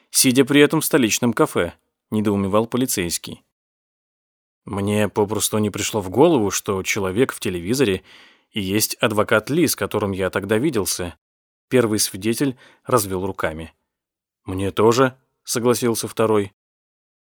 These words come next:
Адвокат «Ли?» – полицейский нахмурился. Почему вы его так назвали? Его зовут Джан Чао.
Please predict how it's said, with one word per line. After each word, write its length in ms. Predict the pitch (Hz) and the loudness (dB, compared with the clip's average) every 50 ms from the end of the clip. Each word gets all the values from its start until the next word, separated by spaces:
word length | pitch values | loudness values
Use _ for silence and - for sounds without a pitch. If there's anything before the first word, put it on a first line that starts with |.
| _ _ _ _ _ _ | _ _ _ _ _ _
Адвокат 680 | - 120 113 117 120 - - 135 123 117 - - - - _ _ _ - | -2 0 2 2 2 2 4 4 2 2 2 -2 -18 -18 _ _ _ -6
«Ли?» – 420 | - 104 107 110 135 185 185 _ _ _ _ _ _ - | -4 -2 0 2 0 0 -2 _ _ _ _ _ _ -4
полицейский 580 | 131 117 120 113 - - 135 123 - - 127 | -2 0 0 0 0 0 0 0 0 0 2
нахмурился. 680 | 127 117 - 120 117 113 113 107 - - 117 107 - _ _ _ _ _ _ _ _ _ _ _ _ _ _ _ _ _ _ _ _ _ _ | 0 0 2 0 0 0 2 0 0 -2 -2 -4 -4 _ _ _ _ _ _ _ _ _ _ _ _ _ _ _ _ _ _ _ _ _ _
Почему 400 | - 156 - - 190 202 196 185 | -2 2 4 6 6 8 8 8
вы 180 | 156 151 160 156 | 8 8 8 6
его 160 | 151 147 151 | 8 6 4
так 240 | 147 - 147 - - | 4 4 0 2 2
назвали? 520 | 156 143 123 113 98 87 82 80 82 80 - _ _ _ _ _ _ _ _ _ - | 0 0 0 2 0 -2 -2 -2 -6 -12 -14 _ _ _ _ _ _ _ _ _ -6
Его 240 | 107 98 101 110 110 | -4 0 2 2 2
зовут 420 | 110 117 110 120 123 120 - _ - 113 | 4 2 4 4 2 0 -2 _ -10 -4
Джан 260 | 101 113 120 120 113 | 0 2 2 2 2
Чао. 460 | - - 175 147 95 85 85 - | 0 2 2 4 4 2 0 -6